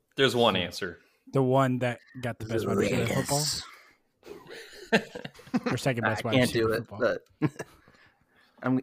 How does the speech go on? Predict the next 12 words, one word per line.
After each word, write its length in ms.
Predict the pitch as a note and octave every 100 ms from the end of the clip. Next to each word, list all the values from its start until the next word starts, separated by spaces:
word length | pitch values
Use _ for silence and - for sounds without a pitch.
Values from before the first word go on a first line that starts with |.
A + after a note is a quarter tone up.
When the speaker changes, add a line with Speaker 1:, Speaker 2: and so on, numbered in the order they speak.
| -
Speaker 3:
yeah, 340 | B2 A#2 A#2 -
I'm 120 | C3
just 120 | B2+ -
gonna 120 | B2+
go 120 | B2
ahead 160 | A#2+ A#2+
with 120 | A2+ - _ _
the 80 | B2
Raiders, 520 | A2+ A2 G#2+ G#2+ G#2+
the 120 | B2 A2
obvious 380 | G#2+ G#2+ G#2+
answer. 580 | A2 G#2+ G2 - G#2 G#2